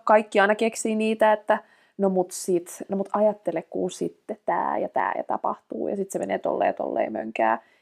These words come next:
Et oo sit valmiina sit sanoa, että okei, se on sun mielipide, mutta ei se mua nyt niinku tässä vaikuta. Et sitten oo, ole jotenkin, on jotenkin ite varma siitä. Ja sit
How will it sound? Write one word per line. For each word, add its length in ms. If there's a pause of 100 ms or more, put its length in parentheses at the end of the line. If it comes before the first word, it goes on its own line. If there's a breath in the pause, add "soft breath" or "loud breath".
(120 soft breath)
Et 100
oo 80
sit 220
valmiina 440
sit 180
sanoa, 340
että 140
okei, 340 (220)
se 180
on 120
sun 120
mielipide, 420
mutta 340 (160)
ei 100
se 60
mua 220
nyt 200
niinku 200
tässä 300
vaikuta. 420 (240)
Et 120
sitten 320
oo, 360
ole 240
jotenkin, 340 (100)
on 160
jotenkin 300
ite 260 (180)
varma 260
siitä. 340 (960)
Ja 100
sit 160